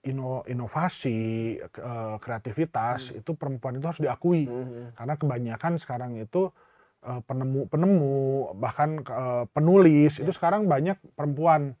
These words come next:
Speaker 2: Perempuan,
Speaker 1: Gitu.
Speaker 2: ya, benar.
Speaker 1: Tapi tidak, tidak diekspos.
Speaker 2: Hmm.
Speaker 1: Nah, ini kita mungkin
Speaker 2: Hmm,
Speaker 1: salah
Speaker 2: hmm.
Speaker 1: satunya tahun ini,
Speaker 2: Hmm.
Speaker 1: kebetulan juga ada momen, Bu
Speaker 2: Ya.
Speaker 1: Dirjen baru dilantik kemarin, kita, eh, push juga dengan, eh,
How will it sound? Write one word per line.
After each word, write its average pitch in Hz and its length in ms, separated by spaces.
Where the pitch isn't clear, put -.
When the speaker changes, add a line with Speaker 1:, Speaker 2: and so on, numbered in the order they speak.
Speaker 2:
Perempuan, 120 400
Speaker 1:
Gitu. 110 80
Speaker 2:
ya, 101 80
benar. 107 160
Speaker 1:
Tapi 107 160
tidak, 139 280
tidak 113 240
diekspos. - 560
Speaker 2:
Hmm. 123 200
Speaker 1:
Nah, 110 80
ini 147 160
kita 135 240
mungkin 147 160
Speaker 2:
Hmm, 139 80
Speaker 1:
salah 139 160
Speaker 2:
hmm. 131 80
Speaker 1:
satunya 147 280
tahun 127 240
ini, 160 240
Speaker 2:
Hmm. - 80
Speaker 1:
kebetulan 127 400
juga 127 240
ada 127 80
momen, 170 640
Bu 120 80
Speaker 2:
Ya. 117 80
Speaker 1:
Dirjen 135 400
baru 135 160
dilantik 131 400
kemarin, 147 560
kita, 135 200
eh, 120 560
push 156 240
juga 139 160
dengan, 131 400
eh, 113 560